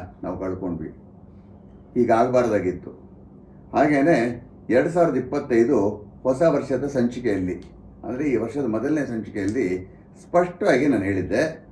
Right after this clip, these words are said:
ಒಂದು ವಿಷ್ಣು ದೇವಾಲಯದ ಯೋಗಕ್ಷೇಮಕ್ಕೆ ಒಳ್ಳೆಯದಲ್ಲ ಅಂತ, ಹಾಗೆ ಒಂದು ಅಮ್ಮನವ್ರ ದೇವಸ್ಥಾನದ ಯೋ-, ಯೋಗಕ್ಷೇಮಕ್ಕೆ ಒಳ್ಳೆಯದಲ್ಲ ಅಂತ.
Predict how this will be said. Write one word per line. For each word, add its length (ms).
ಒಂದು 280
ವಿಷ್ಣು 480
ದೇವಾಲಯದ 840
ಯೋಗಕ್ಷೇಮಕ್ಕೆ 720
ಒಳ್ಳೆಯದಲ್ಲ 560
ಅಂತ, 200
ಹಾಗೆ 220
ಒಂದು 180
ಅಮ್ಮನವ್ರ 400
ದೇವಸ್ಥಾನದ 460
ಯೋ-, 200
ಯೋಗಕ್ಷೇಮಕ್ಕೆ 440
ಒಳ್ಳೆಯದಲ್ಲ 380
ಅಂತ. 220